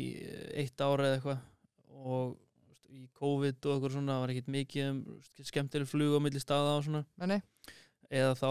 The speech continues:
Speaker 1: að fara að láta konuna mína koma kas ólita í eitthvað svona land og eignast barn í bara einhverjum aðstæðum sem að ég eiginlega bara
Speaker 2: Ok.
Speaker 1: gat eiginlega ekki boðið henni upp á.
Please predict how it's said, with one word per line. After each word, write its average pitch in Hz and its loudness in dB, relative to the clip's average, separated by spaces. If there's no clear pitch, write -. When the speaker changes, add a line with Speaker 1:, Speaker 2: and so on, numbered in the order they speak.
Speaker 1:
að 127 -2
fara 127 -6
að 127 -2
láta 123 -6
konuna 135 0
mína 131 0
koma 139 0
kas 135 -4
ólita 139 -2
í 139 -4
eitthvað 139 -4
svona 135 -2
land 131 0
og 131 -14
eignast 127 -14
barn 127 -6
í 127 -10
bara 123 -4
einhverjum 123 -2
aðstæðum 123 0
sem 120 -2
að 117 -2
ég 120 -4
eiginlega 117 -6
bara 117 -4
Speaker 2:
Ok. 170 -4
Speaker 1:
gat 123 -8
eiginlega 127 -2
ekki 127 -6
boðið 143 2
henni 147 2
upp 156 -10
á. 165 -2